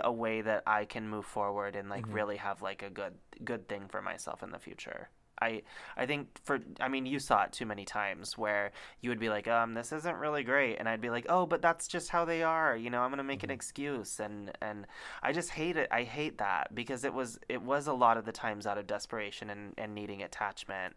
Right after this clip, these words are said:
Speaker 1: And I feel like a more s-,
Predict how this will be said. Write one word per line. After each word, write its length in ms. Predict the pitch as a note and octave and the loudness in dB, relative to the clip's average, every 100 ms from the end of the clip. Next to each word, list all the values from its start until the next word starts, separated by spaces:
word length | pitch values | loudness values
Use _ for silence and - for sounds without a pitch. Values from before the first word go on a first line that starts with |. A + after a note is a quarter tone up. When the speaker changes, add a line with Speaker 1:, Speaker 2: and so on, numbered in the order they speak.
| - | -6
Speaker 1:
And 580 | G#2 G2+ G2+ G#2 G2+ - - - - - - - | -4 -4 -6 -8 -12 -16 -20 -18 -18 -20 -8 -4
I 80 | A2+ | -2
feel 540 | - B2+ B2 B2 A#2 | -2 2 4 4 2
like 240 | A2 G#2+ - | 0 -2 -2
a 80 | G#2+ | -4
more 260 | G#2+ G#2 | -2 -2
s-, 320 | G2+ - - | -2 -6 -10